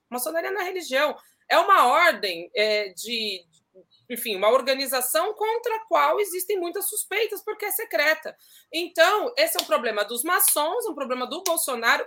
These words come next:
e eles vão ter que responder, como o Igor falou, enquanto tão preocupados com isso, explicar o que é maçonaria, Lula pode falar sobre outra coisa. Eu sou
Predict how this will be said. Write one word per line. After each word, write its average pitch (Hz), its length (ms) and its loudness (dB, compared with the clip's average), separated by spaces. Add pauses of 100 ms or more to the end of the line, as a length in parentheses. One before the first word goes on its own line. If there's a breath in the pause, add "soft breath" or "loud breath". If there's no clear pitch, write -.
e 240 160 -4
eles 311 300 -2 (300)
vão 269 160 -4
ter 262 200 -2
que 269 120 -12
responder, 269 500 -4
como 247 240 -4
o 214 40 -2
Igor 214 220 -2
falou, 294 400 0 (220 loud breath)
enquanto 349 400 -2
tão 339 160 -6
preocupados 311 580 0
com 277 160 -10
isso, 294 340 -4
explicar 285 400 -6
o 294 40 -4
que 302 100 -4
é - 20 0
maçonaria, 285 760 -2 (720)
Lula 277 520 -2 (100)
pode 247 320 2
falar 220 320 0
sobre 233 280 -6
outra 254 200 -4
coisa. - 380 -8
Eu 254 200 2
sou - 300 -6